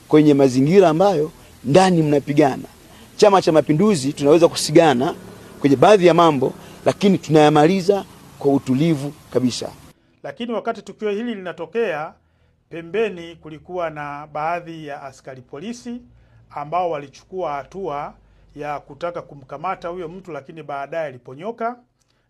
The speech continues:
Speaker 2: na kuweza kutokomea, lakini tulifuatilia jina lake na kuweza kulipata.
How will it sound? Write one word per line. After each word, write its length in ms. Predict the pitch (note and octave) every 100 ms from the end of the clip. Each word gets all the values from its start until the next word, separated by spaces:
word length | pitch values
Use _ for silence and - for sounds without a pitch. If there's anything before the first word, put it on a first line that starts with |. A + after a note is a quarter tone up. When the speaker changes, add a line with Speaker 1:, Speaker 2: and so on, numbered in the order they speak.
| _
Speaker 2:
na 220 | C3+ B2+
kuweza 400 | C3 D#3 F3 D#3+
kutokomea, 560 | D3 C3+ C3 C#3+ F3 D#3
lakini 260 | C3+ E3
tulifuatilia 760 | D#3 C3 D3 C3 D3 F#3+ D3+ D#3+ _ _ _ _ _
jina 220 | C3+ D3
lake 300 | D3 F3 F3
na 140 | D3+ B2+
kuweza 380 | C#3+ D3+ C#3+
kulipata. 580 | B2+ B2 A#2+ C3 A#2 _